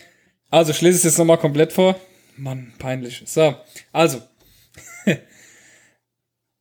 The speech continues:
"Als ich versuchte, dem unfreundlichen Badehosenträger die Situation darzulegen, sagte er, ich solle meine Flasche wegwerfen oder wieder gehen. Er diskutiert nicht mit mir.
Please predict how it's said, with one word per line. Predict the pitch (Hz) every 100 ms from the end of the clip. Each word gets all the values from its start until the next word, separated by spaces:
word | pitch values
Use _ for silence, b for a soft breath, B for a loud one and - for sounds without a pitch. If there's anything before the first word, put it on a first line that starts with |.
| _
"Als | - 269 262
ich | -
versuchte, | 226 185 254 - 202
dem | 190
unfreundlichen | 233 - 208 214 196 165
Badehosenträger | 147 190 214 165 165 151 - 185 180
die |
Situation | 156 165 165 165 208
darzulegen, | 180 143 - 147 156
sagte | 147 175 -
er, | 190
ich | 175
solle | 180 180
meine | 170 156
Flasche | 143 170 175
wegwerfen | 160 165 151 165 147
oder | 151 147
wieder | 151
gehen. | 143 160
Er | 139
diskutiert | 139 - 127 160 165
nicht | 151
mit | 131 120
mir. | 107 107